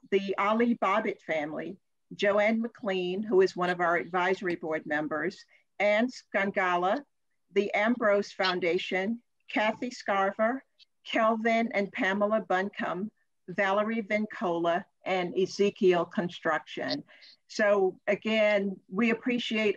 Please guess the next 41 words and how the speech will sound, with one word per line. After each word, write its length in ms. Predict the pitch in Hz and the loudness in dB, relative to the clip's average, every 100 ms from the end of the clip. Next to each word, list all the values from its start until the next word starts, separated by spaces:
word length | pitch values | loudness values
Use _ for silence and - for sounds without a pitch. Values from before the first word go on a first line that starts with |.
| 180 | 2
all 260 | 202 220 | 2 2
of 100 | 226 | 2
our 120 | 214 | 0
donors 420 | 214 202 208 208 214 | 2 2 2 -2 -4
and 100 | 208 | -8
sponsors. 600 | - 175 175 - 185 - | -2 -2 -2 -2 -4 -2
For 200 | 208 208 | -2 -2
a 40 | |
complete 680 | - 208 - - 269 311 254 | -2 -6 -6 -4 -2 -2 -2
list, 460 | 196 175 185 - 185 | -2 -2 -2 -8 -2
go 160 | 196 | 0
to 60 | 214 | 2
our 220 | 190 196 | 0 0
website 680 | 185 196 202 - 170 160 160 - | 0 0 -2 -4 -2 0 -2 -2
where 120 | 190 | -2
you 180 | 185 190 | 0 0
will 160 | 175 | -2
also 480 | - 202 240 - 180 | 2 2 2 -2 -6
see 520 | 180 - 185 175 175 - | -6 -4 0 2 2 0
our 260 | 165 175 - | -2 -2 0
very 260 | 196 202 | 2 2
much 300 | 196 185 185 | 2 0 -2
appreciated, 920 | 190 - 190 190 - 185 180 180 175 175 _ - - _ _ _ | -8 -4 -4 -4 -2 0 2 2 2 0 _ -20 -20 _ _ _
uh, 380 | 175 170 160 165 165 | -2 0 2 0 -2
monthly 500 | - 190 233 160 202 | -4 0 0 0 -2
donors 640 | 196 170 165 170 170 175 - | -2 0 0 0 0 -2 -2
as 220 | 185 180 | -4 -2
well 280 | 180 185 180 | 0 0 0
as 160 | 180 | -2
our 180 | 175 156 | -2 -4
circle 540 | - - 196 180 151 156 | -6 -4 -2 -2 -8 -4
donors. 600 | 135 135 87 - - - - - | -4 -2 -2 -4 -10 -18 -20 -14
So 200 | - 302 - | -2 -2 2
thank 220 | 226 233 | 0 0
you 160 | 240 214 | 0 2
all 260 | 185 196 - | 2 2 0
for 60 | |
your 240 | 185 175 175 | -2 0 -2
support. 640 | - - - 160 156 - _ _ _ _ _ | -6 -10 -4 -2 -2 -2 _ _ _ _ _
Um, 320 | 196 190 180 - | 0 0 -2 -4
now, 640 | 202 226 262 294 330 311 | -2 2 2 2 2 -2